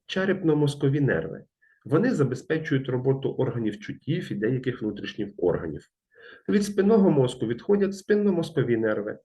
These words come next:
Вони регулюють злагоджену роботу м'язів тіла, органів руху та внутрішніх органів. Важливе значення мають у риб органи чуття.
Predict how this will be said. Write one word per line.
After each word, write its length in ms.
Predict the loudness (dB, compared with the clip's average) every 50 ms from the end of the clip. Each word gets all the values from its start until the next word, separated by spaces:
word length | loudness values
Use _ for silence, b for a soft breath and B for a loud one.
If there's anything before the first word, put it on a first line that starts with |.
| _ _ _ _ _ -10
Вони 280 | 0 2 2 4 4 4
регулюють 540 | 4 4 4 4 2 0 0 -2 -2 -2 -2
злагоджену 580 | -2 -2 -2 -2 -4 -6 -6 -6 -6 -6 -2
роботу 640 | -2 -4 -2 0 -2 -2 0 -2 -2 -6 -6 -6 _ -8
м'язів 440 | -6 -4 -2 -2 -2 -4 -6 -8 -8
тіла, 460 | -10 -6 -4 -2 -2 -2 -4 -6 -12 _ _ _ 2
органів 460 | 2 2 2 0 -2 -2 0 -2 0
руху 480 | 0 0 0 0 -2 -8 -8 -8 -12 _
та 80 | -6 -6
внутрішніх 680 | -4 -2 -2 -4 -4 -4 -8 -8 -6 -8 -8 -8 -4 -4
органів. 420 | -4 -4 -6 -10 -12 -14 -14 _ _ _ _ _ _ _ _ _ _ _ _ _ _ _ _ _ _ _ _ _ _ _ _ _ _ -20 -20 _ _ _ _ _ _ _ _ _ _ _ -2
Важливе 460 | 0 2 4 4 6 4 4 4 2
значення 520 | 2 2 2 2 2 0 0 2 2 2 4
мають 340 | 4 4 4 2 2 2 2
у 100 | 2 4
риб 200 | 4 4 2 0 0
органи 440 | 2 2 2 2 2 0 -2 -2 -4
чуття. 480 | -4 -8 -8 -8 -8 -10 -10 -10 -12